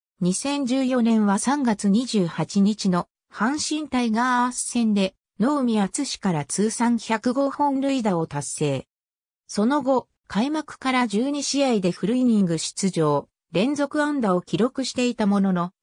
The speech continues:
四月三十日の対ヤクルト戦では、無安打で、八回の守備から交代となり共に記録は途切れた。翌日の同戦では、首痛のため、この年初めて先発から外れ、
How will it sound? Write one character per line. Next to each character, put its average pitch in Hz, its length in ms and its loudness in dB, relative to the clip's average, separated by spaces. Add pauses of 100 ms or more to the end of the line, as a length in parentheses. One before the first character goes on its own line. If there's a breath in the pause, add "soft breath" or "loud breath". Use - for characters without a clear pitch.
(120)
四 - 180 -4
月 294 200 -2
三 294 320 -2
十 277 220 0
日 190 280 0
の 165 140 -2
対 185 320 -2 (260)
ヤ 190 160 0
ク - 120 -6
ル 311 120 -2
ト 240 140 -2
戦 214 220 0
で 180 120 2
は、 156 200 0 (240)
無 190 160 2
安 254 180 2
打 202 120 2
で、 160 220 -2 (200)
八 185 240 0 (100)
回 339 220 -2
の 233 100 2
守 180 100 -2
備 240 240 -2
か 196 100 -2
ら 165 180 -2
交 220 220 0
代 262 200 -4
と 254 120 -4
な 240 140 0
り 247 100 -4
共 247 260 0
に 175 140 0
記 - 120 -6
録 180 240 -2
は 175 200 0 (240)
途 165 140 -2
切 185 100 -2
れ 175 120 -2
た。 127 220 -10 (580)
翌 180 320 0
日 311 260 -4
の 285 140 -2
同 247 260 2
戦 240 260 0
で 220 140 2
は、 185 240 2 (200)
首 247 300 0
痛 269 240 -4
の 254 140 -2
た 233 160 0
め、 208 220 2 (220)
こ 185 140 0
の 269 100 0
年 294 300 -4
初 262 260 -4
め 285 140 -2
て 196 160 -2
先 220 260 -2
発 247 240 -4
か 233 140 -2
ら 220 100 0
外 190 300 -2
れ、 180 180 -2